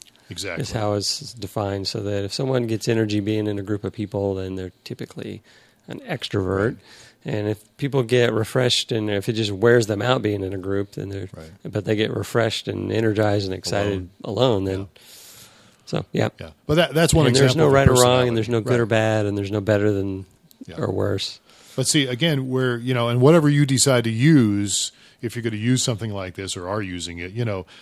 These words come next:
Speaker 1: you can go deep into this or you can go not as deep when it comes to personality. But, uh, and, and again, there's like,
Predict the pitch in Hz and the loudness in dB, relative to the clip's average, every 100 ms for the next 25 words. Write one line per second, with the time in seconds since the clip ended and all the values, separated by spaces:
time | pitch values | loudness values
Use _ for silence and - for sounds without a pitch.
0 | _ - 117 151 151 123 117 110 120 135 | _ -8 2 2 4 0 0 0 0 0
1 | 131 123 113 113 113 - 117 107 110 113 | 0 -2 0 0 0 -2 -4 -4 -4 -4
2 | 104 98 90 90 127 107 110 113 101 85 | -6 -6 -6 -12 -14 -6 -2 -2 -2 -6
3 | 95 95 - 107 101 95 104 95 90 101 | -10 -10 -12 -12 -12 -10 -10 -10 -8 -8
4 | 92 98 107 104 87 82 85 - - - | -6 -2 -2 -2 -4 -8 -12 -16 -20 -20
5 | _ 113 104 - 113 104 98 92 107 113 | _ -2 -2 -6 -10 -6 -6 -6 -4 -4
6 | 113 120 123 120 113 107 | -2 0 2 2 2 0